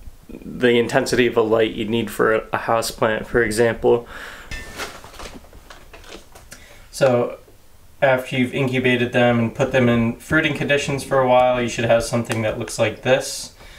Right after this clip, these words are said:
Um, the cordyceps are growing all over the surface of the substrate. Um, over by where the filter patch is, there's a little bald spot,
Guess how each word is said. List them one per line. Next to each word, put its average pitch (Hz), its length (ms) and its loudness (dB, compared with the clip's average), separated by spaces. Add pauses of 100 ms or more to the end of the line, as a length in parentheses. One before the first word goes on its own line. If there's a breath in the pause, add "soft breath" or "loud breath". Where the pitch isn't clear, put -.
(380 loud breath)
Um, 107 220 -2
the 117 120 -6
cordyceps 117 580 -2
are 117 80 -4
growing 117 340 2
all 117 320 0
over 110 280 -2
the 113 100 -4
surface 113 440 -4
of 101 120 -10
the 113 80 -8
substrate. 123 920 -2 (800 loud breath)
Um, - 380 -4 (680)
over 143 320 4
by 139 240 4
where 127 160 4
the 123 80 -2
filter 123 340 -2
patch 120 380 2
is, 120 200 2
there's 117 180 -4
a 110 60 -2
little 110 360 0 (360)
bald 120 320 4
spot, 120 640 2